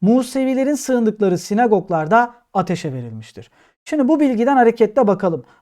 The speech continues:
Mabetlere büyük bir zarar verildiği, evet, ulaşılır arkadaşlar. Müslümanlarla Musevilerin burada zulme uğradığını gördük ama birlikte hareket ettiklerini görmedik.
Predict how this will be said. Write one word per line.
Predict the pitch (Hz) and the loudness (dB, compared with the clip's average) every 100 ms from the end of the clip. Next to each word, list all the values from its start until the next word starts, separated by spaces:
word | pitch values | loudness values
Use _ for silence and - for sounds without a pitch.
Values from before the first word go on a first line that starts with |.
| - | 2
Mabetlere | 220 269 285 - 269 262 | 6 6 6 2 0 2
büyük | 269 262 | 0 0
bir | 247 | -2
zarar | 214 247 233 | 2 4 4
verildiği, | 226 202 175 175 220 214 - | 4 2 2 -2 -2 -6 -6
evet, | 185 160 190 - | -4 -4 -6 -10
ulaşılır | 147 131 127 117 | -10 -10 -12 -14
arkadaşlar. | 110 107 113 113 - - _ _ _ - | -14 -16 -18 -18 -20 -20 _ _ _ -2
Müslümanlarla | 226 - 302 285 285 285 277 | -2 -2 2 2 4 2 2
Musevilerin | 269 269 269 262 262 269 254 | 2 0 -2 -2 0 0 -2
burada | 247 233 262 254 _ | 2 2 2 -2 _
zulme | 165 151 214 226 277 | -4 2 4 4 4
uğradığını | 262 214 170 165 | 4 4 2 -2
gördük | 147 156 175 285 _ _ _ | -2 -2 -2 -6 _ _ _
ama | 233 247 180 | 2 4 2
birlikte | 180 226 214 285 | 0 -2 0 0
hareket | 254 240 214 | 0 -2 -4
ettiklerini | 190 190 170 175 220 202 | -4 -6 -4 -4 -2 -2
görmedik. | 170 170 143 120 | 0 0 -2 -10